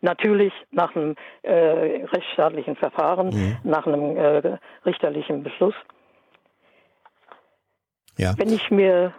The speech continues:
Speaker 1: da nochmal ansehe, zwei Sachen sind mir da besonders in Erinnerung. Es gab einen Bundeswehrsoldaten an der Bundeswehrhochschule,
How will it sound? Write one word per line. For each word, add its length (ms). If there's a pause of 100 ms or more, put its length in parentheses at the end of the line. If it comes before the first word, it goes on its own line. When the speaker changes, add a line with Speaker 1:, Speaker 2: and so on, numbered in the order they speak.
(580)
Speaker 1:
da 220
nochmal 420
ansehe, 640 (2000)
zwei 440 (180)
Sachen 440
sind 240
mir 100
da 280 (500)
besonders 600
in 160
Erinnerung. 680 (1700)
Es 180
gab 260
einen 340
Bundeswehrsoldaten 1080
an 120
der 80
Bundeswehrhochschule, 1200